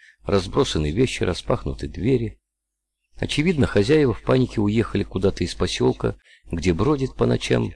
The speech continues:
вырывающий решетки монстр. Ну и слава богам, пусть доберутся живыми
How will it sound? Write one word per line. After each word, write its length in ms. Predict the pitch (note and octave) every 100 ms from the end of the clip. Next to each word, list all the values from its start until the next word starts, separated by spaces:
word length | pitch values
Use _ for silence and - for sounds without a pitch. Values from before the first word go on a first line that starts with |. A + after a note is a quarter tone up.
| _
вырывающий 840 | - F2+ F#2+ G2+ B2+ A#2 - G#2+
решетки 460 | G#2 - A2+ - E2
монстр. 640 | D#2 D#2 D2 - - - _ _ _ _ _ _ _ -
Ну 120 | F3
и 20 |
слава 360 | D3+ G#2+ G#2 F2+
богам, 380 | F2 E2+ D#2+ C#2
пусть 240 | C#3+ -
доберутся 460 | F#2 F#2 F2 - E2
живыми 540 | E2 D#2 D2 B1+ B1